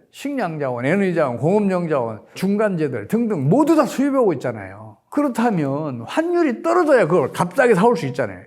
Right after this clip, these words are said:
그럼 더 값싸게 생산할 수 있잖아요. 그럼 물가도 안정되고 같은 소득으로 더 많이 소비할 수 있잖아요.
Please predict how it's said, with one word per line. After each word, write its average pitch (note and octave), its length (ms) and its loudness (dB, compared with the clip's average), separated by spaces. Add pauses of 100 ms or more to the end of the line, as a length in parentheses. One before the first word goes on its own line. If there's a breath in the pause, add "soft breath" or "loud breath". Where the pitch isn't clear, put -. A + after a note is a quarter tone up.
(100)
그럼 C#4 180 0
더 C#4+ 180 4
값싸게 B3+ 500 2
생산할 B3+ 360 4
수 - 100 -2
있잖아요. B2 360 -6 (400 soft breath)
그럼 A#3+ 160 4
물가도 C#4 400 4
안정되고 F#3 800 2 (200 loud breath)
같은 C#4 340 2
소득으로 A3 340 4
더 B3+ 200 4
많이 C#4 220 6
소비할 A3+ 300 4
수 - 120 -6
있잖아요. G#2+ 360 -6